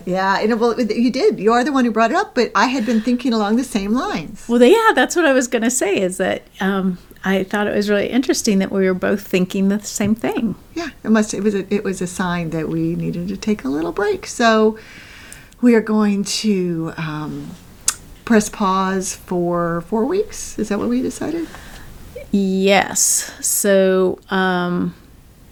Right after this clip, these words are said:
Speaker 2: our, l-, this episode,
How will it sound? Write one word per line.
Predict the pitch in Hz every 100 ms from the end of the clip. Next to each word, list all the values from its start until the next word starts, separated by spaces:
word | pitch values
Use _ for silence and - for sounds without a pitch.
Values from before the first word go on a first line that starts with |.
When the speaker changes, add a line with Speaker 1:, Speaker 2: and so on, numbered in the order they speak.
| - - - - -
Speaker 2:
our, | 185 185 180 180 180 - - - - - -
l-, | 190 185 - -
this | 175 233 254
episode, | 180 185 - 180 185 370